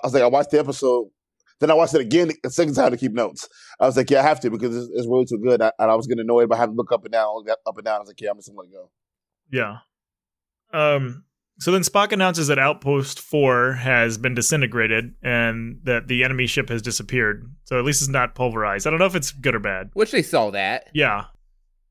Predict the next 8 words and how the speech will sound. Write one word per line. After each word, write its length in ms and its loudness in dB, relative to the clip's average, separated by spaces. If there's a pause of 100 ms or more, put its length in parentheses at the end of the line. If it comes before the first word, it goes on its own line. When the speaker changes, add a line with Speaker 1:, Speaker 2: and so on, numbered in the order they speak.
(100)
Speaker 2:
Yeah, 140 2
Kirk 280 -2
wonders, 580 2
uh, 340 2
kind 140 0
of 40 2
out 160 0
loud. 380 2